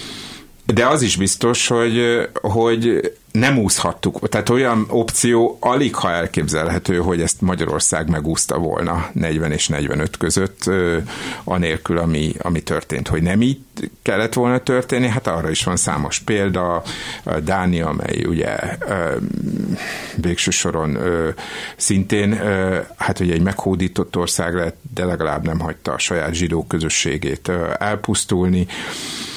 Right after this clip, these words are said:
Csomó ilyen, ö, példa van. Ö, én azt érzem, és ebben hajlamos vagyok hinni Spiro Györgynek, hogy mi túl kicsik vagyunk ahhoz, hogy, ö, hogy Magyarország önálló, ö,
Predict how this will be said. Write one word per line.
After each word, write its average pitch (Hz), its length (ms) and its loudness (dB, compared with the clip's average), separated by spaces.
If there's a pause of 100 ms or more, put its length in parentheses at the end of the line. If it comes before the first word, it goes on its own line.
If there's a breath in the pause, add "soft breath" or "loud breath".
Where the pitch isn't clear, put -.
(760 loud breath)
Csomó 95 340 2
ilyen, 90 380 2
ö, 117 60 -2 (260)
példa 120 360 2
van. 135 360 2
Ö, 113 400 2 (1600 loud breath)
én 117 180 2
azt 123 280 0
érzem, 120 640 2
és - 180 0
ebben 101 260 2
hajlamos 101 440 2
vagyok 90 280 0
hinni 90 460 2
Spiro 92 360 0
Györgynek, 107 460 2
hogy 113 260 0
mi 117 140 2
túl 202 280 2
kicsik - 360 -2
vagyunk 85 320 2
ahhoz, 92 440 2
hogy, 107 340 0
ö, 107 360 2
hogy 95 200 0
Magyarország 101 1040 2 (120)
önálló, 90 760 2
ö, 92 400 2